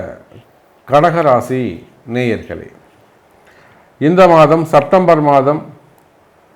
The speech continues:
கடகராசியை பொறுத்தவரையில சிறப்பான மாசமாக அமைகிறது. காரணம் என்னன்னு கேட்டிங்கனாக்கா, கடகராசிக்கு பொறுத்தவரையில ராசிக்கு இரண்டாவது அதிபதியாக வரக்கூடிய சூரியன் ஆட்சி பலம் பெறுகிறார்.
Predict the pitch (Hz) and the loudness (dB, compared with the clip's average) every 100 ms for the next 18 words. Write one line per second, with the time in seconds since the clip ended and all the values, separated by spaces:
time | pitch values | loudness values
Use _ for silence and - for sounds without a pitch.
0 | _ _ 139 175 185 185 160 151 147 127 | _ _ 2 4 4 4 2 2 -4 -2
1 | 139 135 135 123 120 147 135 120 127 139 | -4 -4 -2 -2 0 0 0 0 2 2
2 | 143 143 160 143 123 131 139 123 120 120 | 2 0 0 0 -2 -2 -4 -6 -6 -4
3 | - 120 127 120 117 110 110 127 123 - | -4 -2 -2 -2 -2 -2 -2 -4 -6 -14
4 | - _ _ _ _ _ _ - 135 160 | -20 _ _ _ _ _ _ -2 4 6
5 | 170 170 156 143 156 160 143 135 139 131 | 4 2 0 0 -2 -2 -4 -4 -4 -2
6 | 156 156 135 131 147 143 127 127 113 117 | 0 0 0 -2 0 0 -2 -4 -10 -8
7 | 104 110 113 110 117 143 127 131 143 135 | -8 -8 -4 -4 0 2 4 2 -2 -8
8 | 139 120 127 143 139 139 131 113 113 135 | -6 -4 -2 2 2 2 -2 -2 -2 -2
9 | 127 123 117 120 113 113 117 110 104 - | -4 -2 -4 -2 -4 -4 -6 -6 -6 -8
10 | 131 127 131 - 101 120 127 101 101 113 | -8 -6 -8 -8 -6 -6 -6 -10 -10 -12
11 | 98 90 - - | -12 -16 -18 -20